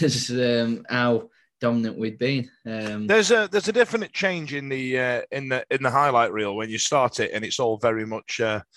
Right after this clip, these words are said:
Speaker 2: it's all very much, um, we're creating this, we're doing this, long range strike this, long range strike that, and then as the, after the goal,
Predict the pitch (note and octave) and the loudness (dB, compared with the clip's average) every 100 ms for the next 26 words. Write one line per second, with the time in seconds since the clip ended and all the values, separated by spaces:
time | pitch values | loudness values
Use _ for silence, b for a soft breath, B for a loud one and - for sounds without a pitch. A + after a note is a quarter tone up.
0 | B B B - C3+ E3 C#3 C#3+ C3+ C3 | B B B -8 0 2 4 6 4 2
1 | B2+ - - - A#2+ A#2 A2+ A2+ G#2 b | -4 -6 -10 -4 0 0 -2 -8 -12 b
2 | b b b b - B2 - C#3+ A#2+ B2+ | b b b b -12 -2 4 4 4 -2
3 | - C3 C#3+ B2+ A#2+ B2 C#3 C#3 B2+ B2+ | -4 -2 0 0 -2 0 -2 0 -2 -4
4 | - C3 B2 B2+ A2+ C3+ B2 A#2+ - A#2+ | -2 -2 -2 -4 -4 -4 -2 -4 0 0
5 | A2+ C3 - C#3 C#3+ C3 - C#3 C3 - | 2 0 0 0 0 0 2 4 4 0
6 | _ _ _ - _ _ _ - F3+ - | _ _ _ -20 _ _ _ 0 0 0
7 | F#3+ D#3+ E3+ D#3 G2+ G2 | 0 0 0 0 -2 -10